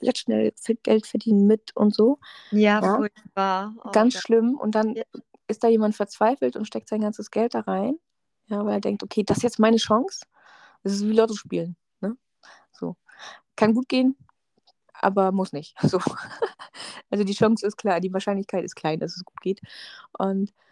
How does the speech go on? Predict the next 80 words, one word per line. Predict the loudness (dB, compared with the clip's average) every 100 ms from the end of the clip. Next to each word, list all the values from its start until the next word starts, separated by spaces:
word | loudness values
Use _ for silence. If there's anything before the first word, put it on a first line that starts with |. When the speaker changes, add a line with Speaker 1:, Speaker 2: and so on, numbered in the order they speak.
| _ -8
Speaker 1:
das | -6
finde | 2 2
ich | 2 0
halt | 0
so | 0
traurig. | -4 2 2 2 -4
Und | -4
dann | -4
gucken | -4 0 2
die |
Leute | 2 2 -2
mich | -4
immer | -4 -2
ganz | -2 -4
verwirrt | -6 -4 -4 0
an | 2 2
und | 0
sagen, | -2 -2
„Ja, | 0
aber | 0
du, | 0 -10 -8
du | -6
bist | -6
doch | -2
selber | 0 2 2
in | 0
Krypto“ | -6 -4 -2 -2
und | -4 -8
so. | -10
Ich | -8
sag, | -4 2
„Ja, | 2
bin | 4 4
ich, | 2 -2 -8
aber | -6
ich | -8
bin | -4 -4
ja | -2
auch | -4 -6
in | -6 -4
ganz | -4 -4
vielen | -8 -6
anderen | -4 -2
Sachen | -4 -6 -10
investiert.“ | -8 -6 -6 0 2 2 -2 -20 -12
Speaker 2:
Mhm. | -8 -6 -6 -2
Speaker 1:
Und | 2 4
wenn | 6 4
die | 0
Krypto, | -2 -4 -2 -4
und | -4
ich | -2
bin | 0
mit | 0
einer | -2 -2
Summe | -2 -2 -4
in | -10
Krypto | -16 -6 -4
investiert, | -2 -4 -4 -4 -2 -2
wenn | -2
die | 0
weg | -2
ist, | -2 -4
dann | -4 -6 -2
blutet | -2 0
mir | 0
natürlich | -2 -2 -2
auch | -2
das | -2 -6
Herz. | -6
Ich | -4
sitze | -4 -2
dann | -2
auch |
nicht | -2 0
zu | -2
Hause | -2
und | -4
freue | 0 2
mich. | 2 0